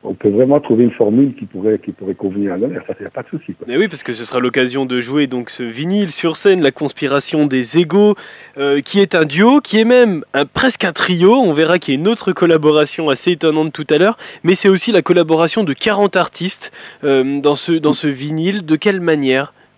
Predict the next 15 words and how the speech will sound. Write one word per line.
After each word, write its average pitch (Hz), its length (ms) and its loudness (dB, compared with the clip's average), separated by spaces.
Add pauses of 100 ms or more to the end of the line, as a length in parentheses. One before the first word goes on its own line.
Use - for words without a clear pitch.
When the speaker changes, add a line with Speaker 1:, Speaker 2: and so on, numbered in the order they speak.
Speaker 2:
justement, 156 540 -2
ils 135 260 -2
ont 147 140 -4 (160)
con-, 175 180 -4 (240)
contribué 139 480 0
à, 120 140 0 (340)
à, 127 200 -4
à, 117 160 -4 (120)
à 135 60 -4
ces 123 160 -12
titres 147 300 -12
et - 20 0
à 117 80 -2
ce - 100 -10
vinyle ? 107 440 -10